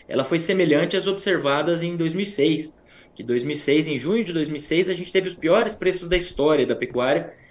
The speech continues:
e o tanto que o mercado caiu naquela época ali em relação ao, aos máximos, foi próximo do que a gente observou agora, em,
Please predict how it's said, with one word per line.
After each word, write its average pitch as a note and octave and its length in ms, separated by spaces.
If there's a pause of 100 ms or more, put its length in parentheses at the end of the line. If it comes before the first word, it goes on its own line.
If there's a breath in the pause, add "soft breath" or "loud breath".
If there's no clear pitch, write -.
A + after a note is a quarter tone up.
(140 loud breath)
e D#3 120
o D3 100
tanto A3 260
que - 60
o A3+ 40
mercado E3+ 360
caiu C#3+ 260
naquela C3 360
época C#3 340
ali B2 140
em A#2+ 40
relação B2 460
ao, A#2+ 300 (160)
aos A2 420
máximos, B2+ 760 (580 soft breath)
foi D3+ 680 (120)
próximo G3+ 480
do F#3+ 100
que F#3 80
a F3+ 40
gente F#3 200
observou D#3+ 480
agora, C3+ 320
em, C#3+ 220